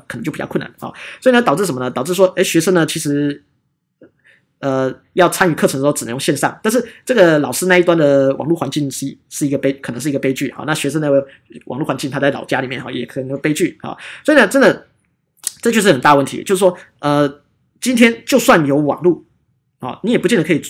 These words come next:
透过网络来学习嘛。啊，先不讲就是什么学习的纪律啦、学习的效果，你光是把这个声音、影像还有这相关的这个教材啊，要能够透过网络去散布，它就是很大的问题啊。但是呢，为什么平常都没有这感觉？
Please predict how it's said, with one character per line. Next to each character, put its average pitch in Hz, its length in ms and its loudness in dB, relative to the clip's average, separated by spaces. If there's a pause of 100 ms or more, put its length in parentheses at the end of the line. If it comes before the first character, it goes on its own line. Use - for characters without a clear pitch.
(160)
透 180 100 -4
过 170 80 2
网 139 100 -4
络 139 80 -4
来 120 60 -4
学 123 180 -8
习 123 140 -8
嘛。 - 160 -14
啊， - 100 -12
先 151 140 -4
不 151 80 -4
讲 - 160 -6
就 139 180 -4
是 131 60 -4
什 - 60 -12
么 123 80 -8
学 - 160 -4
习 131 120 -6
的 131 80 -2
纪 147 200 -6
律 143 140 0
啦、 117 120 -4
学 131 160 -8
习 120 60 -8
的 127 80 -8
效 147 120 -2
果， - 220 -10 (200)
你 175 80 -6
光 254 140 2
是 240 120 -2
把 127 180 -2
这 165 100 -4
个 165 200 0 (200)
声 190 380 0
音、 196 240 2
影 127 180 -10
像 160 240 0
还 151 120 2
有 135 60 4
这 147 60 -2
相 151 200 -2
关 147 120 0
的 143 80 2
这 139 140 -4
个 131 340 -4 (480)
教 175 160 2
材 123 360 -4
啊， 123 180 -8 (160)
要 - 100 -4
能 165 120 0
够 165 40 0
透 170 140 -2
过 175 80 4
网 135 160 -2
络 151 80 -2
去 147 100 -4
散 151 160 0
布， 143 120 -4
它 175 100 -2
就 190 80 2
是 180 120 -2
很 127 100 -4
大 127 100 -6
的 131 60 -4
问 120 100 -12
题 - 140 -20 (240)
啊。 - 120 -14 (240)
但 - 100 2
是 294 100 2
呢， 233 240 2 (240)
为 330 100 4
什 330 100 2
么 147 120 0
平 175 180 -6
常 180 100 0
都 180 60 4
没 180 80 4
有 165 60 2
这 160 80 0
感 - 160 -10
觉？ - 200 -12